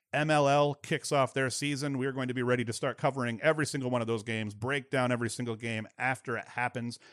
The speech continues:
Maybe we even do a little bit of a live show while watching the games. That's even something that we've been considering. I say we, I've been considering, uh, doing here, and I might even have some people come in, watch it with me right here in the office. So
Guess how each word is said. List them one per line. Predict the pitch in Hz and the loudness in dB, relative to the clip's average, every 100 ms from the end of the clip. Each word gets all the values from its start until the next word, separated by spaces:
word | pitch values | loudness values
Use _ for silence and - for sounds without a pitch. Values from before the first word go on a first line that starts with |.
| - | -12
Maybe | 110 143 151 | -4 -2 0
we | 135 | -2
even | 123 135 131 110 | -2 -2 -4 -4
do | 120 131 135 123 - - | -4 -2 -4 -6 -18 -8
a | 110 | -4
little | 117 139 | 0 0
bit | 123 139 | 2 2
of | 117 | 0
a | |
live | 110 120 127 127 120 | 0 4 4 2 -2
show | - 135 127 127 127 123 | -2 2 2 2 0 -4
while | 107 117 120 | -2 2 2
watching | 110 123 - 135 127 | 2 0 0 -4 -4
the | 120 | -4
games. | 127 123 127 110 | -4 -2 -4 -2
That's | 117 - | -4 -4
even | 117 113 | -6 -6
something | - 120 127 | -6 -6 -4
that | 117 | -6
we've | 120 | -4
been | 117 | -6
considering. | 113 110 120 113 110 110 - | -8 -8 -6 -6 -6 -10 -10
I | 107 | -8
say | - | -6
we, | 107 104 104 - | -4 -4 -6 -2
I've | 107 107 | 0 0
been | 107 101 | -4 -8
considering, | 104 - 110 104 104 _ - _ - | -10 -8 -8 -8 -12 _ -20 _ -6
uh, | 107 104 | -4 -2
doing | 113 110 | -2 -2
here, | 107 110 | -2 -2
and | 104 | 0
I | |
might | 107 110 | -2 -2
even | 107 104 | -4 -6
have | 101 | -8
some | 98 | -8
people | 113 104 | -12 -12
come | 113 113 107 | -8 -6 -6
in, | 101 101 | -8 -8
watch | 107 110 - | -4 -4 -4
it | 95 | -8
with | 110 117 | -4 -2
me | 120 117 110 | -2 -4 -4
right | 110 101 | -6 -4
here | 113 | -4
in | 101 | -2
the | 110 | 2
office. | 139 135 131 | 2 2 -6
So | - 131 120 117 | -2 4 4 2